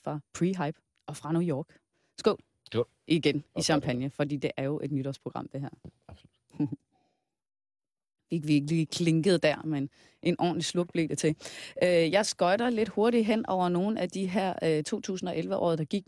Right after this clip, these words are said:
Speaker 1: nyheder, så vi kan nå at få det hele med. Android vinder ind på, øh, I O S. Øhm, Android har seksogfyrre procent af smartphone-markedet i U S A, og, øh, Apple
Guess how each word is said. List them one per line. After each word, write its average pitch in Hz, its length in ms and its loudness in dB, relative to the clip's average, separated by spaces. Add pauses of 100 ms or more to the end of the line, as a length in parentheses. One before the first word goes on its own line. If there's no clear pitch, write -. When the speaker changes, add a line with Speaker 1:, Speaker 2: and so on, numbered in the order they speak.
Speaker 1:
nyheder, 156 460 0
så 165 140 -6
vi 156 100 -4
kan 170 160 -4
nå 170 120 0
at - 120 -4
få - 80 -4
det 151 80 -2
hele 165 220 -2
med. 165 220 2 (680)
Android 214 380 4 (300)
vinder 190 260 4
ind 208 220 0
på, 175 340 4
øh, 151 320 2
I 151 40 0
O 156 200 2
S. - 420 -4
Øhm, 147 760 0 (260)
Android 180 400 0
har 190 300 -2 (520)
seksogfyrre 202 440 -2
procent 208 360 -4
af 185 80 -4
smartphone-markedet 180 720 -4
i 165 100 -6
U 165 80 -6
S - 100 -10
A, 185 120 2 (440)
og, 160 340 2
øh, 151 120 0
Apple 175 320 -2